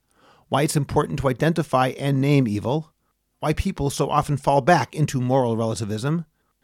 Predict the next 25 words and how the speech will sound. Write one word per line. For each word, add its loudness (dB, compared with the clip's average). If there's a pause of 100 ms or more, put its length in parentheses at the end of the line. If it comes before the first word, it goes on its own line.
(140)
ways 4
to -6
rethink 2
social 0
justice, -2
given 2
that 0
so 0
many 0
Jewish 2
advocates -4
of -8
social 2
justice -2 (280)
feel -2
betrayed -2
by 0
their -2
allies, -4 (540)
issues 0
with -4
diversity, -2
equity, -4
and -4
inclusion, -2